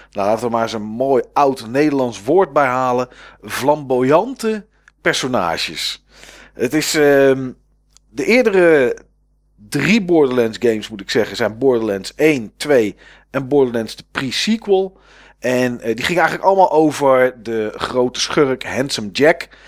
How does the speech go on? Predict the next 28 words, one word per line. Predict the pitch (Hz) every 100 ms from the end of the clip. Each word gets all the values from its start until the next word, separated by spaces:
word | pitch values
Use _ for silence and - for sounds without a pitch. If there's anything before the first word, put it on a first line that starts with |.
| - -
En | _ 107 110 107
Handsome | 101 135 - 107
Jack | 104 123
was, | 113 104 101 -
eh, | 98 90 85 76 - -
nou | 117 92
ja, | -
een | 104
Vault | - 120 147 180
Hunter. | 127 160 175 175
Dat | 127 113
is | 110 - _ _ _
wat | 113 -
jij | 82
ook | - 139 123
bent. | 117 117 120 - - - - -
Alleen, | 98 101 101 98 98 95
eh, | - 87 85 -
hij | - 95 123
was | 120 -
de |
slechterik. | - 139 139 - 120 110 - - -
En, | 95 98 98 98
eh, | 92
nou | 87 110
ja, | 90 82
probeerde | - 104 113 107
jou | 107 101